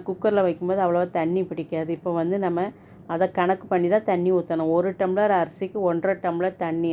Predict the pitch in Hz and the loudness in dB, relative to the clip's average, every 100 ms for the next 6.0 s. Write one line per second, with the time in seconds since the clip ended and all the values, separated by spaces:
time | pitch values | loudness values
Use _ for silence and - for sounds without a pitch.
0 | 160 165 165 160 180 190 175 170 170 165 | 0 0 -2 0 2 2 0 -2 0 0
1 | 156 170 180 180 160 165 165 165 175 208 | -2 -6 -2 0 0 0 0 0 0 -4
2 | - - - - 190 196 185 180 - 262 | -12 -20 -20 -4 2 4 4 2 0 -6
3 | 311 - 170 170 180 170 165 185 175 160 | -6 -10 -6 -6 -4 -2 0 2 2 0
4 | 175 180 160 170 156 160 175 240 - 185 | -2 -2 0 -2 -4 -2 -2 -2 -6 -10
5 | 175 170 165 214 196 160 160 180 214 | -8 -4 -2 -2 -2 -2 -2 -2 -2